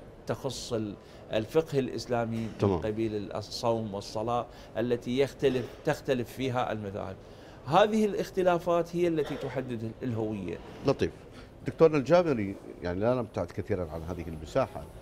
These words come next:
Speaker 2: الكثير من المختصين عندما يتحدث عن الهوية في السياق العربي الإسلامي يقف عند سياقين. السياق الأول هو سياق الهوية والحداثة،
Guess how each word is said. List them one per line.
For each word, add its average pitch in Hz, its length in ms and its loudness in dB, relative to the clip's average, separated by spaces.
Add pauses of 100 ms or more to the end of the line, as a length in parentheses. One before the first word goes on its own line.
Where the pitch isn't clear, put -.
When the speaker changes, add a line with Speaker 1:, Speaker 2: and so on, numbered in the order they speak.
(380)
Speaker 2:
الكثير 123 380 0
من 131 120 0
المختصين 98 640 -4
عندما 90 320 -2
يتحدث 92 480 -4
عن 87 140 -4
الهوية 92 360 -2
في - 100 -8
السياق 104 380 -4
العربي 98 460 -4
الإسلامي 104 580 -2 (420)
يقف 127 280 0
عند 107 200 2
سياقين. 95 600 0 (1000)
السياق 131 340 4
الأول 120 300 2
هو 117 160 0
سياق 117 320 2
الهوية 117 560 0 (640)
والحداثة، 85 640 -4